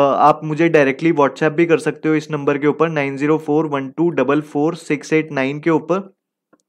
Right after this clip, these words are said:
आप हमें लिख भी सकते हो, अ, on शिक्षित at the rate gmail dot com के ऊपर।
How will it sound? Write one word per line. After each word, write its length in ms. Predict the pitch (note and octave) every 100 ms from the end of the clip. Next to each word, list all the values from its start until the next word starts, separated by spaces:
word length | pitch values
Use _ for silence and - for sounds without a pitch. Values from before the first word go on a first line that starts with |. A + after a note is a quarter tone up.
| _ - -
आप 180 | C#3+ D#3
हमें 160 | E3
लिख 240 | E3+ E3 D#3
भी 120 | F3+
सकते 320 | F3+ E3 E3
हो, 200 | F3+ G3 - - - - _
अ, 120 | - D3 D3+ C#3 C3
on 360 | D3+ D#3 D#3+ D#3+ D#3 D3
शिक्षित 400 | C#3+ D3+ - E3+
at 120 | E3
the 140 | C#3+ D#3
rate 180 | D#3+ D3
gmail 340 | C#3+ C#3+ E3
dot 200 | D3+ C#3 -
com 180 | D3+ D3
के 60 | D#3
ऊपर। 440 | D3 D#3 F#3 -